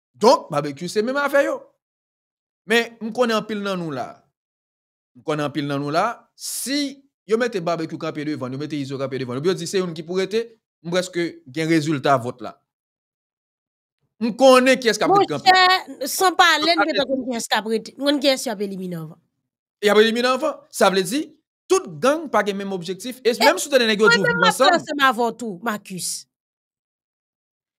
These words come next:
Speaker 2: gen, gen fò n fè, fò n fè de diferans. Wi,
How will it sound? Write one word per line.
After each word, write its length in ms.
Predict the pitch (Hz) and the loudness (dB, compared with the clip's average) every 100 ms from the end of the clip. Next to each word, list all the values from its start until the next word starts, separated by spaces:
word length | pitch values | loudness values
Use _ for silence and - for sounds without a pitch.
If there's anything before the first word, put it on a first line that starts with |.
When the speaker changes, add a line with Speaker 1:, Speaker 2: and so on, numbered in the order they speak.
| _ _ _ _ | _ _ _ _
Speaker 2:
gen, 320 | 214 254 247 202 | -4 -2 -2 -2
gen 240 | 220 220 - | -8 -6 -6
fò 80 | 226 | -6
n 60 | 226 | -4
fè, 140 | 226 220 | -4 -4
fò 160 | 233 | -6
n 360 | 226 208 226 220 | -6 -8 -10 -8
fè 120 | 214 | -8
de 240 | 170 190 170 | -8 -8 -8
diferans. 540 | 180 220 190 175 | -6 -6 -6 -8
Wi, 80 | - | -12